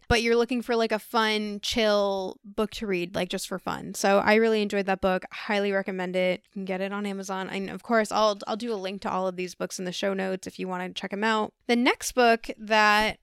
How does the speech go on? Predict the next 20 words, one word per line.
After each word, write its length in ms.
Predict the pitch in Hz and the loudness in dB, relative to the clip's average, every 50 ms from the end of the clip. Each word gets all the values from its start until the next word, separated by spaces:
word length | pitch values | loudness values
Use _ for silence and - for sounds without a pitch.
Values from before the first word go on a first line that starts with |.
| _ _ - | _ _ -2
I 100 | 226 220 | 0 0
want 260 | 214 214 214 208 202 - | 0 2 0 0 0 -2
to 60 | 208 | -2
talk 220 | 226 208 208 - | 0 0 0 0
about 420 | 220 202 214 208 208 208 202 - - | 2 4 6 6 6 6 4 2 2
is 520 | 202 196 196 196 190 190 185 185 - - _ _ _ _ _ _ - | 0 0 2 2 0 -2 -4 -8 -12 -14 _ _ _ _ _ _ -2
It's 200 | 220 220 214 - | 0 0 0 2
All 240 | - 208 214 226 240 | 4 6 6 8 6
in 120 | 254 254 | 6 4
Your 140 | 247 240 233 | 2 0 0
Head 460 | 220 - 208 208 196 214 226 247 214 | 0 0 2 2 4 4 2 2 0
by 160 | 196 208 196 185 | 2 2 2 2
Russ. 580 | 175 170 170 170 180 233 277 - - - - - _ _ _ | 2 0 0 2 2 2 0 -2 -8 -12 -14 -16 _ _ _
And 600 | - 220 220 214 214 214 214 208 208 214 202 - - _ _ _ _ | 2 2 4 4 4 2 2 0 -2 -4 -6 -8 -10 _ _ _ _
you 140 | - 226 220 | -6 0 4
guys, 440 | 220 202 185 175 165 165 175 - - - | 6 6 6 6 2 0 -4 -6 -6 -2
I 440 | - 220 226 233 269 302 330 330 285 | 2 4 6 6 6 6 4 4 2
just 160 | 285 285 - | 0 -2 -2
recently 460 | 247 214 226 - - 220 214 208 202 | -2 -2 -2 -2 -4 -6 -4 -4 -4
became 640 | 196 190 202 - 196 185 180 175 175 180 180 180 - | -4 -4 -6 -4 -4 -4 -4 -4 -6 -8 -10 -12 -12